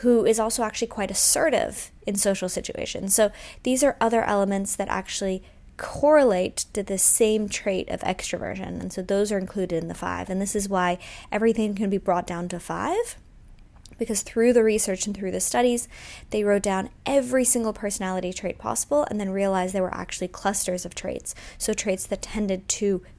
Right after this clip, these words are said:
be in the same camp. And that's how they came down to five. So that is a little bit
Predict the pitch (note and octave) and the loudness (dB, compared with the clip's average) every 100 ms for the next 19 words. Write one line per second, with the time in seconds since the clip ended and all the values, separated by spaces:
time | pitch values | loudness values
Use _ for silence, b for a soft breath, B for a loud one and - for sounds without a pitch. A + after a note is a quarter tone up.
0 | - A3 G#3+ G#3 F#3 - F3 F3 - - | -4 -2 0 0 0 -2 -4 -8 -10 -12
1 | - - - - - G3 G3 F#3+ F#3 F3 | -12 -16 -20 -20 -12 -4 -2 -2 -2 -2
2 | - F3 D#3+ - F3+ F3 F#3 - - - | -2 -6 -4 -6 -8 -10 -8 -8 -8 -10
3 | - - - - - - - - - - | -16 -20 -20 -20 -20 -20 -20 -20 -20 -10
4 | - G#3 F#3+ A#3+ F4 E4 C#4+ B3+ A#3+ A3+ | -2 2 4 4 4 2 2 4 4 2